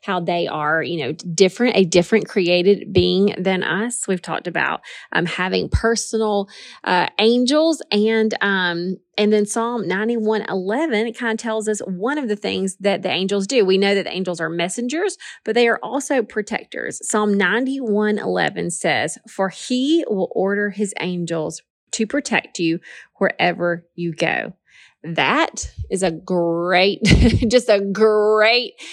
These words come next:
a great thought, a great scripture, a great truth that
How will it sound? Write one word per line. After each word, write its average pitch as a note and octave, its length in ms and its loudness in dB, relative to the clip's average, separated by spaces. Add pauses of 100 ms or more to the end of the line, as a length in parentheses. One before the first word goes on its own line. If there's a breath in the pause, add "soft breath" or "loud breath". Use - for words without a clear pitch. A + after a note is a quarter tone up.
(580 loud breath)
a G3 80 2
great F#3+ 280 0
thought, A#3 440 2
a F3 80 -4
great E3+ 200 0
scripture, G#3+ 520 -4
a - 60 -10
great E3 280 -4
truth G#3+ 480 -4 (300 loud breath)
that G3 280 4